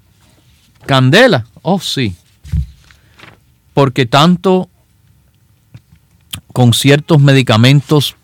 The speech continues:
para aliviar la ansiedad se pueden crear problemas de dependencia, adicción,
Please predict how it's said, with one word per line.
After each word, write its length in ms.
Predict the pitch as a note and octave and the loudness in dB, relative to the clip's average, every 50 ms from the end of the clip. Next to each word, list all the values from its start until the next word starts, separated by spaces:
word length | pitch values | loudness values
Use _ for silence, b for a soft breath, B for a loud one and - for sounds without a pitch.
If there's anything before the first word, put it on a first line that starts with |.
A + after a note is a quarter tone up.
| _ _ - | _ _ -2
para 160 | A#2+ A#2 A2+ | 0 0 2
aliviar 480 | G#2+ G#2 G#2+ G#2+ G#2 G#2+ A2+ B2 C3+ C#3+ | 0 0 0 -2 -2 0 0 0 0 0
la 100 | C#3 C3 | 0 0
ansiedad 640 | B2 A2+ A2 - A#2 G#2+ G#2 G2+ A2+ C3+ D#3+ D#3 - b b b b b b b b b b b | 0 -2 -2 -2 -2 0 2 2 4 2 2 0 -2 b b b b b b b b b b b
se 200 | - - C#3+ A2+ | -2 0 0 0
pueden 380 | - B2+ B2 C3 C3+ C#3+ C#3 | 2 2 4 4 4 2 2
crear 460 | - C#3+ B2 A#2+ A#2+ B2+ C3+ C#3 - - _ _ _ - - _ _ | 2 2 2 4 4 4 4 2 -2 -8 _ _ _ -20 -20 _ _
problemas 460 | - A2 G#2+ G2+ G#2+ A#2+ B2+ C#3 C3+ | -2 0 0 2 2 2 2 4 4
de 100 | C3 B2 | 4 4
dependencia, 880 | A#2 A2+ A2 A2 - G#2 G2+ G2+ G#2 A2 A#2+ B2+ B2+ - - F3+ E3 - | 2 2 0 0 -2 -2 0 0 2 2 2 2 0 0 -2 -6 -4 -2
adicción, 800 | - B2+ A2+ G#2 A2 G2+ - - - A2+ F#2+ F2+ G2+ C3+ D#3+ | 0 0 2 2 0 -2 -6 -6 -4 -2 -2 -2 -2 -4 -6